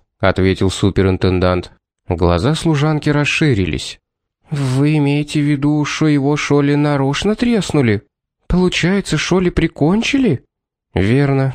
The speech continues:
так и получается». «С чего бы кому-то желать прикончить мистера Кэткарта? Или его ограбили?» «По всей видимости, вряд ли.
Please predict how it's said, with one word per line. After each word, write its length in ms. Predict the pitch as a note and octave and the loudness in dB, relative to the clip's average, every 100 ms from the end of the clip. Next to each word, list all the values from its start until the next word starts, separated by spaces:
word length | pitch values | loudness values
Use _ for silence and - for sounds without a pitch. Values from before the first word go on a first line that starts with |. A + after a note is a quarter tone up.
| - | 0
так 240 | A#2 D3+ | 0 0
и 40 | D#3+ | 0
получается». 920 | D#3+ E3+ - G#2+ F#2+ F#2+ - F#2+ - _ _ _ _ _ | 0 0 0 2 2 0 0 -2 -2 _ _ _ _ _
«С 40 | - | -8
чего 480 | - G3 D3+ D#3+ | -2 -2 0 0
бы 120 | F#3 - | 0 0
кому-то 420 | E3 C#3+ B2+ C#3 | 0 0 0 -2
желать 340 | C3 C3 B2 | 0 0 -2
прикончить 640 | C3+ D3 - C#3+ A#2 C3+ | -2 -2 0 0 0 0
мистера 440 | C#3+ C#3 - C#3+ D#3 | 0 0 0 -2 0
Кэткарта? 720 | - E3 - A#2 G#2+ A2+ A2+ _ _ _ _ | 0 -2 0 -2 0 0 -2 _ _ _ _
Или 220 | C#3 B2 | 0 2
его 360 | C3 B2+ C3 C3 | 0 0 0 0
ограбили?» 800 | B2 A#2 C3 F#3 B3+ C#4+ G#2 - _ _ _ _ _ | 0 0 0 0 0 0 0 -4 _ _ _ _ _
«По 120 | A#2+ | -2
всей 260 | C3 - F3+ | -2 0 0
видимости, 500 | E3+ E3 E3 - E3 | 0 0 -2 -2 0
вряд 360 | D#3 F3+ E3 G2+ | 0 0 -2 -2
ли. 220 | C#2 | -4